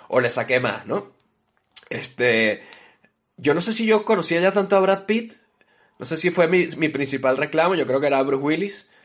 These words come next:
sin duda. Y la estética de la película era como una película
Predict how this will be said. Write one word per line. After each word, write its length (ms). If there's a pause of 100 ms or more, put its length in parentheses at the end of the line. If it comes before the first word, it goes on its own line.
sin 260
duda. 380 (480)
Y 160
la 100
estética 540
de 80
la 120
película 580
era 180
como 140
una 140
película 580